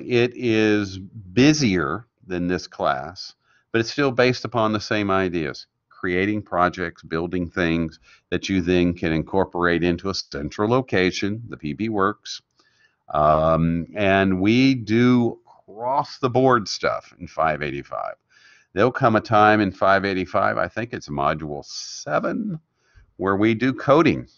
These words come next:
Uh, we do coding with, uh, Code Car,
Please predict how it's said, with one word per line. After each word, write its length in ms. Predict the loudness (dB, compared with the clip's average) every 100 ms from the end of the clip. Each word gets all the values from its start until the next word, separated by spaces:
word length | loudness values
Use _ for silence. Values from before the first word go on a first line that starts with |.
| _ _ _ _ _ _ _ _ -8
Uh, 200 | -2 0
we 100 | 0
do 180 | 0 -4
coding 600 | -2 0 2 2 2 0
with, 380 | 0 0 -2 -2
uh, 260 | -2 -2 -4 -4
Code 280 | 0 0 0
Car, 400 | 0 0 -4